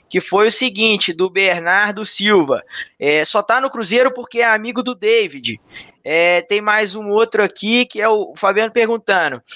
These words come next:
"Boa noite, o Gustavo tem algum vínculo com o David?" Então, a gente tá vendo, Gustavo, que,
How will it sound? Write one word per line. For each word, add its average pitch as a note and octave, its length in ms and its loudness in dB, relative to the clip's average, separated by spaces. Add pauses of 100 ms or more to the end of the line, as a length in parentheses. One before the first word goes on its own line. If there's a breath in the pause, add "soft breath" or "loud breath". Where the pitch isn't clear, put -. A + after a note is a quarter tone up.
(180 loud breath)
"Boa B3+ 220 2
noite, G#3+ 280 2
o G3 60 -10
Gustavo A3+ 420 -2
tem C4 200 -4
algum A3 320 0
vínculo A3 420 0
com A3 160 0
o F#3+ 60 -6
David?" E3 640 0 (400 loud breath)
Então, G#3+ 400 2
a B3 80 2
gente A#3+ 240 -6
tá A#3+ 180 2
vendo, A3 420 0
Gustavo, E3 540 -2
que, G#3+ 480 0